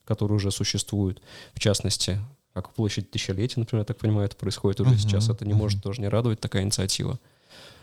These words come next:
Speaker 1: То есть вот такая вот история прежде всего.
Speaker 2: Мгм.
Speaker 1: Компактный город в нынешних границах.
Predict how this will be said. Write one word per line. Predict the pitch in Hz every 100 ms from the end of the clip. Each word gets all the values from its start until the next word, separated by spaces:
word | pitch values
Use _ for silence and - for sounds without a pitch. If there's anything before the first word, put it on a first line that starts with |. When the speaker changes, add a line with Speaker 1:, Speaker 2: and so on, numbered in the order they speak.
| _
Speaker 1:
То | 107
есть | 110
вот | 120 123
такая | 110 117 110
вот | 104
история | 107 - 95 92
прежде | - 98 -
всего. | - 98 - _ -
Speaker 2:
Мгм. | 110
Speaker 1:
Компактный | 107 107 104 98
город | 98 147 113
в | 101
нынешних | 110 110 98
границах. | 95 - - - -